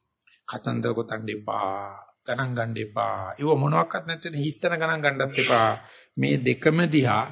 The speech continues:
සමහිත බලන සම්මාදිච්චේ නැත්තම් එයාට ආර්ය අෂ්ටාංග මාර්ගයේ පළවෙනි පටන් ගන්නවත් නැහැ.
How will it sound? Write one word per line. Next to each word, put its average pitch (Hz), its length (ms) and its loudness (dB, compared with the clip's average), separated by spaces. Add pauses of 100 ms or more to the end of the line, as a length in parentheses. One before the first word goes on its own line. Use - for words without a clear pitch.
(1500)
සමහිත 156 680 2
බලන 156 400 0
සම්මාදිච්චේ 147 1000 2
නැත්තම් 117 540 0 (2000)
එයාට 123 320 -4
ආර්ය 123 280 2
අෂ්ටාංග 127 360 -2
මාර්ගයේ 120 420 -2
පළවෙනි 139 400 -2
පටන් 139 300 -4
ගන්නවත් 123 420 -8
නැහැ. - 240 -18